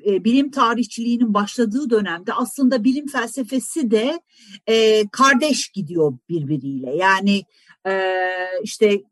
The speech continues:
kendini bilim tarihçisi ya da felsefecisi diye tanıtanlar çoğunlukla aynı kişiler oluyorlar. E, bunun a-, e, yani ta-, bu işin tarihselliği üzerinden bir şey söyler misiniz? Ayrıldılar mı? Ye-, birleştiler mi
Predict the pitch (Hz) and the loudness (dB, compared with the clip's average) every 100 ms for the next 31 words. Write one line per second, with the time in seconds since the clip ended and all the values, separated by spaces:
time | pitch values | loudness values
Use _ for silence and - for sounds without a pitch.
0 | - 226 220 233 226 202 240 247 - 240 | 0 0 2 0 0 0 2 2 2 0
1 | 220 208 - 226 - 240 214 208 214 196 | 0 -2 -10 -12 -2 0 0 -2 -4 -6
2 | - 214 226 214 208 214 214 196 214 202 | -6 -4 -4 -6 -8 0 2 2 -4 -10
3 | - 208 214 247 262 254 226 220 247 240 | -4 -2 2 0 2 4 4 2 -2 -2
4 | 247 214 165 147 139 - 147 143 143 127 | 2 2 0 -8 -14 -8 -8 -6 -8 -8
5 | 104 95 - - _ _ - 208 - 220 | -10 -10 -16 -20 _ _ -20 -20 -4 2
6 | 220 214 254 370 359 254 247 - 233 220 | 4 2 0 -2 2 4 4 0 4 4
7 | 240 226 226 208 247 _ 190 214 311 440 | 4 2 -2 -6 -8 _ _ -2 2 4
8 | 403 - 277 247 240 214 202 - 196 185 | 2 2 2 6 4 4 0 0 0 0
9 | 190 196 170 175 170 165 165 151 180 165 | -2 0 0 -2 -4 -6 -6 -10 -12 -8
10 | 180 165 160 151 135 156 165 127 202 208 | -4 -2 -2 -4 -8 -14 -14 -2 2 4
11 | 233 214 240 262 311 392 440 - _ _ | 4 0 0 2 2 0 -8 -12 _ _
12 | _ 247 254 220 214 269 254 240 - 240 | _ 0 0 2 4 6 4 2 2 2
13 | 214 190 156 113 | 4 2 -2 -8